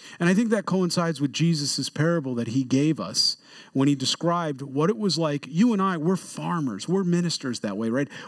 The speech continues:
Our job is to take the seed. And what do we do? We scatter the seed.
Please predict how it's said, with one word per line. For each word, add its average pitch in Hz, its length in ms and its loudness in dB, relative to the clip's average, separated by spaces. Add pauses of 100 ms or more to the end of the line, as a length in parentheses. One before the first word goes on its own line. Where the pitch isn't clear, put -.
Our 196 240 0
job 190 300 0
is 165 120 -4
to 147 80 -4
take 160 320 0
the 175 80 0
seed. 127 600 0 (320)
And 156 160 2
what 165 120 2
do 175 60 2
we 170 140 2
do? 120 300 0 (420)
We 101 80 -10
scatter 104 480 -6
the 120 140 -4
seed. - 420 -6